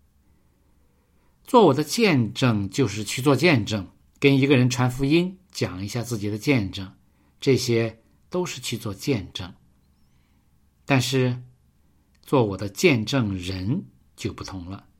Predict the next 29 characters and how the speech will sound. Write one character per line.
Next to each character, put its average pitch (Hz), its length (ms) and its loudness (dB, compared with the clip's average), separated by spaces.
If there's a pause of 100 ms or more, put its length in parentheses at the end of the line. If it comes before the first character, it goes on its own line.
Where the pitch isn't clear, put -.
(1000)
你 143 100 2
的 143 100 4
身 208 320 2
份 131 400 -2
就 - 160 -6
是 - 140 -12
见 98 280 -8
证 85 220 -14
人， 95 240 -18 (1000)
你 123 140 2
生 151 260 0
活 127 220 2
中 131 260 2
的 117 220 -2
一 143 260 -2
举 95 260 -8
一 95 200 -8
动 117 400 -2
都 143 240 2
是 117 300 -6
在 101 140 -10
做 95 180 -10
见 92 340 -6
证， 92 180 -14 (880)
而 127 120 -2
不 143 80 -4
是 135 120 -6
偶 139 340 2
尔 104 300 0